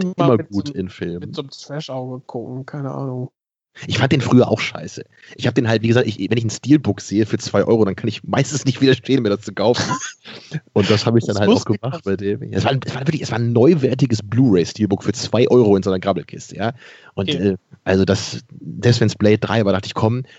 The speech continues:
Speaker 1: und Jessica Biel fand ich halt schon immer heiß in dem Film, dachte ich, „Komm, gebe ich ihm noch mal eine Chance“, und ich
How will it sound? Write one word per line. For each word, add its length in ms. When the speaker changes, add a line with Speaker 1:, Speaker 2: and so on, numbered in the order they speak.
Speaker 1:
und 180
Jessica 260
Biel 160
fand 160
ich 80
halt 120
schon 100
immer 160
heiß 200
in 60
dem 80
Film, 240
dachte 160
ich, 60
„Komm, 160
gebe 160
ich 60
ihm 80
noch 80
mal 100
eine 80
Chance“, 420
und 120
ich 100